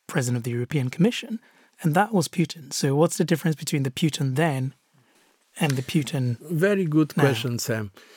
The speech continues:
Speaker 2: In fact, I spoke at that time with him, uh, asking what's happening. And <laughs> then he said, "It shows how cynic and how, uh, how, how many lies he can be, uh, can make, he s-, and say."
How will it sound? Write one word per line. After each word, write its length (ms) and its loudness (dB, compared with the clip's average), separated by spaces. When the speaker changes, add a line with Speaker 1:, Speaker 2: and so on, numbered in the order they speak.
Speaker 2:
In 100 2
fact, 260 2
I 60 4
spoke 320 0
at 160 0
that 180 0
time 240 0
with 140 0
him, 260 -4
uh, 200 -2
asking 340 0
what's 180 -4
happening. 360 -4
And 240 0
<laughs> 40 0
then 120 4
he 60 0
said, 320 -2
"It 120 0
shows 240 4
how 100 4
cynic 440 2
and 160 4
how, 260 2
uh, 160 -8
how, 360 -2
how 140 -2
many 300 2
lies 260 0
he 80 -4
can 280 -4
be, 320 -6
uh, 100 -10
can 200 2
make, 400 -4
he 60 -4
s-, 100 -8
and 320 -4
say." 340 -2